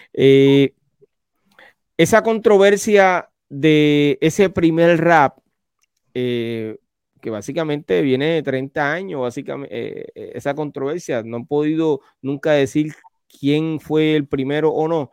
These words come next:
Eh, tampoco he escuchado en ningún momento a, a Perucho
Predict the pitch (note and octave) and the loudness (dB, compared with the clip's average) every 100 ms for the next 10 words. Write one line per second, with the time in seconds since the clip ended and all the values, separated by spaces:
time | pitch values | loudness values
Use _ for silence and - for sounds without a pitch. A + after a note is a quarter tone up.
0 | _ _ _ _ _ _ _ _ D#3 D3+ | _ _ _ _ _ _ _ _ -4 -2
1 | D3 C#3 C#3 B2+ E3 E3+ F#3 - D#3+ E3 | -2 -2 -4 0 0 2 0 2 2 4
2 | F3+ - F3 - F3 F#3 F3+ E3+ - D3 | 2 0 -6 0 2 2 2 -2 -6 -6
3 | C#3+ C3+ C#3+ E3+ E3 D#3+ E3 - F3 D#3+ | -4 -4 -6 -8 -6 -6 -8 -6 -2 2
4 | D3+ C#3 C3 A#2 A2+ - B2 B2 A#2+ D3 | 4 4 2 0 -4 -4 -4 -2 -2 -4
5 | F#3 D3+ A#2+ | -4 -4 -6